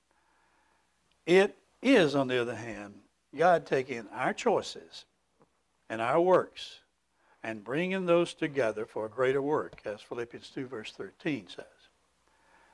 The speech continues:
It does not require miracles. Now, admittedly, there were about two things in this long account that had a, a mirac-, a miraculous element in it, but they don't seem to have totally affected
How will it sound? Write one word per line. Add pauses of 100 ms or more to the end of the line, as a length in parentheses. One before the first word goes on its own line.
(720)
It
does
not
require
miracles.
Now,
admittedly,
there
were (800)
about
two
things
in
this (420)
long
account (640)
that
had
a, (120)
a
mirac-,
a
miraculous
element
in
it, (1040)
but
they
don't
seem
to
have (200)
totally
affected